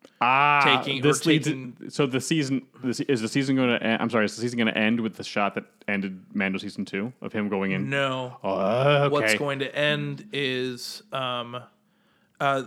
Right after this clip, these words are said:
Speaker 2: so this is episode six.
Speaker 1: Right.
Speaker 2: I'm, I'm keeping it eight episodes for the first season.
Speaker 1: Oh, okay.
Speaker 2: Episode six, uh, they take over, uh, Jabba's palace.
Speaker 1: Right.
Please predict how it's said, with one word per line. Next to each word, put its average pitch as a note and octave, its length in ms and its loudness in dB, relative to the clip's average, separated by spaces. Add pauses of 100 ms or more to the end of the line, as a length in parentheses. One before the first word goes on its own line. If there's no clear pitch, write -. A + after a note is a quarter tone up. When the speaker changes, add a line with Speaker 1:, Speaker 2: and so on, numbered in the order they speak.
(240)
Speaker 2:
so D3 560 2 (500)
this D3 160 -2
is D3+ 80 0
episode D#3+ 340 2
six. C3+ 400 -2
Speaker 1:
Right. A2 160 4
Speaker 2:
I'm, C#3+ 140 0
I'm D#3 160 0
keeping F3 340 -4
it D3 120 -2
eight C#3 160 -2
episodes C3 340 -8
for - 80 -14
the A#2+ 100 -14
first - 280 -12
season. - 340 -16
Speaker 1:
Oh, G#3 460 8
okay. B3+ 280 4
Speaker 2:
Episode F3 380 2
six, - 460 2 (420)
uh, C#3+ 200 4
they C#3+ 180 2
take D3+ 240 0
over, D3 480 2
uh, C3+ 120 0
Jabba's C3 320 -4
palace. A#2 400 -4
Speaker 1:
Right. A#2+ 180 4